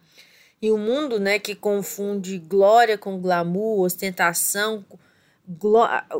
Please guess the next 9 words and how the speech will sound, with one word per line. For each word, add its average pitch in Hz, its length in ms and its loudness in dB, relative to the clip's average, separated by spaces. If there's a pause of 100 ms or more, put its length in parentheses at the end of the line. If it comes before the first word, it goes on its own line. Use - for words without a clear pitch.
(220)
que 220 280 0
acha 240 280 2
que 247 180 -8
glória 233 520 4
é 220 60 2
sinônimo 196 760 -4
de 175 140 -4
glamour, 190 580 0
ostentação, 190 1120 -2